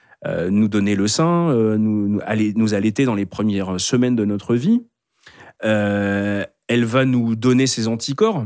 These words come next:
au début, hein. Vous savez qu'un petit, un petit bébé qui naît, euh, reçoit de sa maman, euh, de son cordon ombilical et du lait maternel après, quand elle allaite, euh, un certain nombre d'anticorps qui vont constituer une aide pour lui, euh, avant de lui-même établir,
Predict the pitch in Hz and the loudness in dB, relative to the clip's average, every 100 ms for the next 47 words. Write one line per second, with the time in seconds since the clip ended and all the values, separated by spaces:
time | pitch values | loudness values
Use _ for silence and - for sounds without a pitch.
0 | 107 120 117 139 226 156 113 117 117 104 | -6 -6 -4 -2 0 0 -2 -4 -4 -4
1 | 104 - - 107 - 117 123 120 - 113 | -8 -12 -8 -8 0 0 0 -4 0 2
2 | 135 127 92 - - - _ 95 107 123 | 2 0 -4 -10 -20 -20 _ -4 0 0
3 | - 127 - 113 117 127 131 113 101 - | 0 -2 0 0 0 0 0 0 -2 -4
4 | 110 107 110 117 113 113 110 127 117 - | -6 -2 0 0 0 -2 -2 -2 -2 -2
5 | 123 123 120 127 117 107 113 120 110 101 | -4 0 2 2 0 -2 -2 0 -2 -2
6 | 117 110 95 101 98 107 107 - - 87 | -4 -4 -4 -4 -2 -2 -2 -6 -8 -6
7 | 82 101 101 107 110 104 113 - - 123 | -4 -6 -6 -2 -2 0 -4 -4 -4 -4
8 | - 95 101 _ _ - 117 - 110 135 | -6 -10 -10 _ _ -6 -6 -6 -6 -2
9 | 123 123 _ - - _ 135 127 160 196 | -2 -4 _ -20 -20 _ 2 4 4 2
10 | 127 95 113 127 139 156 135 _ _ _ | -2 -2 -2 0 0 -2 -8 _ _ _
11 | - 104 101 101 123 127 147 - 113 107 | -4 -2 0 0 0 0 -2 -6 -8 0
12 | 113 123 143 147 131 131 117 123 135 139 | 0 2 2 0 -2 -4 -2 -2 0 0
13 | 104 | -2